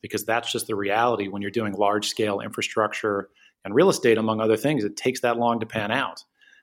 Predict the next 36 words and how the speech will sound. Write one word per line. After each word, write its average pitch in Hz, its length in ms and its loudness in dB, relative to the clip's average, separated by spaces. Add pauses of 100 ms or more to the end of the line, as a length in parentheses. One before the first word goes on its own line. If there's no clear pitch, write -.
(120)
And 113 100 -2
you 127 120 4
also, 196 260 4
in 120 60 4
a 107 60 2
place 120 300 2
like 110 160 2
Detroit, 104 520 0 (460)
see 139 340 2
some 127 220 4
of 110 60 4
the 107 60 6
negative 110 540 2
long-term 101 460 -4
aspects. 95 520 -4
You 104 80 -4
look 123 160 -2
at 104 60 -6
the - 80 -4
planning 120 340 0
decisions 101 580 -2
some 110 140 -4
of 101 100 -2
our 98 360 -2 (200)
predecessors 120 640 0
made 110 540 2
that 101 100 -2
I 101 80 -2
think 104 240 -6
made 110 200 -4
the 101 80 -4
city 101 440 -4
less 107 300 -2
hospitable 107 680 -2
to - 120 -12
residents, 98 720 -4